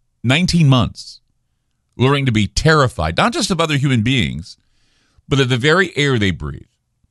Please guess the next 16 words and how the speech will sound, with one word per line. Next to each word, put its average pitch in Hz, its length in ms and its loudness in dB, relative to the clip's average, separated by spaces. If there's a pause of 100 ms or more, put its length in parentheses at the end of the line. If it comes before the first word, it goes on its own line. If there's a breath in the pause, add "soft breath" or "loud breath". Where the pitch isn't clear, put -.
(760)
And 131 80 0
I 160 60 4
can 202 100 2
only 190 160 0
determine 147 360 2
this 127 160 -2
is 113 120 0
a 110 80 2
grooming 117 520 0
process 80 520 -2
where 95 120 -4
children 156 320 0
will 135 80 -2
become 117 340 2
very 143 380 0
aware 87 500 0